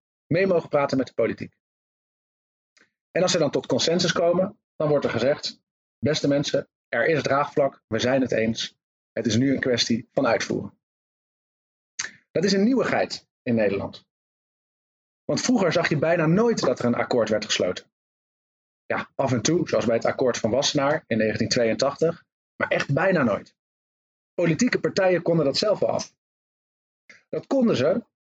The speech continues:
omdat ze groot draagvlak genoten onder de maatschappij. De kiezer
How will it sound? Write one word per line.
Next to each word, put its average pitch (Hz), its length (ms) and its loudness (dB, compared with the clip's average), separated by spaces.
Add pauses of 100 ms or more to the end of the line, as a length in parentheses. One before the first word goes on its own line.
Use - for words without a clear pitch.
(140)
omdat 175 280 0
ze - 280 -4
groot 220 440 0
draagvlak 156 480 0
genoten 131 560 0
onder 131 180 2
de 127 60 2
maatschappij. 123 580 0 (960)
De - 140 -4
kiezer 190 520 0